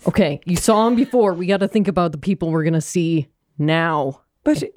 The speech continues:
Speaker 1: the next place.
Speaker 2: But, but you don't understand. If he was working with them, then he could be working with them now.
Speaker 1: Well, let's keep our eyes open at this next place then, right?
Speaker 2: Um,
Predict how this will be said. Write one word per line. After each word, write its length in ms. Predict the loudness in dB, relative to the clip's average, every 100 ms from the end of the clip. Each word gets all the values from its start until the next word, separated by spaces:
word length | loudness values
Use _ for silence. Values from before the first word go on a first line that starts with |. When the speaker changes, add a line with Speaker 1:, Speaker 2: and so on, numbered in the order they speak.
| -4
Speaker 1:
the 80 | 0
next 320 | 2 0 -6
place. 380 | -6 -4 -4 -2
Speaker 2:
But, 220 | 0 -2 -4 -4
but 160 | 0
you 60 | 0
don't 200 | 0 -2
understand. 760 | -2 -4 -10 _ -2 0 2
If 120 | 0 0
he 100 | -2
was 180 | -2
working 320 | 0 -2 0 -2
with 160 | -2
them, 240 | -2 -2 -4 _ _ -4
then 440 | 0 2 2 0 -4 _ _ _ _ _ _ _ _ _ _ 0
he 140 | 0
could 120 | 2
be 100 | 0
working 400 | 2 0 -2 -6
with 120 | -6 -2
them 120 | 0
now. 460 | 2 2 -2 -4 _ _ -8
Speaker 1:
Well, 220 | -2 0
let's 400 | 2 0 -2 -12 -14 -20 -12
keep 240 | -4 0
our 180 | 2 2
eyes 220 | 2 2
open 260 | 0 0 0
at 120 | 0
this 160 | 0 2
next 220 | 0 0
place 280 | -6 -6 -4
then, 180 | -4 0
right? 340 | 0 0 -2 -8 _ _ _ _ _ _ _ _ _ _ _ _ _ _ _ _ _ _ _ _ _
Speaker 2:
Um, 320 | -2 -2 -2